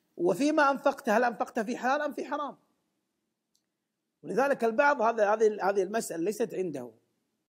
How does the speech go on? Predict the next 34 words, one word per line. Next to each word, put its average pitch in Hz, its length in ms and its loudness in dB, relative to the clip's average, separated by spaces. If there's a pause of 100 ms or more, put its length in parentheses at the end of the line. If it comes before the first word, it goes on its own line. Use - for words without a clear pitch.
(500)
لا، 285 320 -4
ولذلك 208 680 -2
البعض 175 600 -4
هو 180 520 -2 (200)
في 185 120 -4
قضية 196 440 -2
المال 220 320 -2
يأخذها 220 400 2
من 208 140 -2
أي 208 240 -2
أحد، 123 280 -8 (140)
ما 208 80 -2
عنده 202 220 -6
مشكلة، 117 380 -12 (380)
المهم 220 380 -4
أنني 247 480 -4
أخذ 185 240 -4
مال 120 200 -10 (460)
بأي 277 200 8
طريقة 240 340 0
كانت، 131 300 -12
بحلال 190 420 -2
بحرام، 175 520 -6
المهم 214 280 -8
أن 175 80 -8
يكون 170 220 -8
عندي 175 200 -8
رصيد 190 400 -6 (640)
مليان. 160 520 0 (1000)
وهذا 202 480 2
سبحان 185 420 -6
الله 190 220 -4
قد 175 280 -8
يجر، 180 460 -6